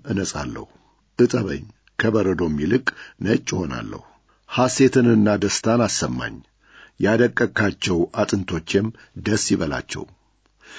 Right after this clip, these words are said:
ፊትህን ከኀጢአቴ መልስ፣ በደሌንም ሁሉ ደምስስልኝ። አምላኬ ሆይ፣ ንጹሕ ልብ ፍጠርልኝ፣ ቀና የሆነውንም መንፈስ በውስጤ አድስ። ከፊትህ አትጣለኝ፣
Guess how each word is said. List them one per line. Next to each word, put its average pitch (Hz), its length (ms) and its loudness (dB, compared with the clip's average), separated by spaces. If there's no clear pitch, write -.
ፊትህን 139 560 6
ከኀጢአቴ 117 600 0
መልስ፣ 73 420 -4
በደሌንም 117 600 4
ሁሉ 80 260 -6
ደምስስልኝ። 90 720 -2
አምላኬ 123 380 6
ሆይ፣ 85 240 -6
ንጹሕ 120 400 4
ልብ 92 280 2
ፍጠርልኝ፣ 80 640 -4
ቀና 123 320 4
የሆነውንም 101 600 2
መንፈስ 95 400 -2
በውስጤ - 440 0
አድስ። - 380 -6
ከፊትህ 135 480 2
አትጣለኝ፣ 82 680 -2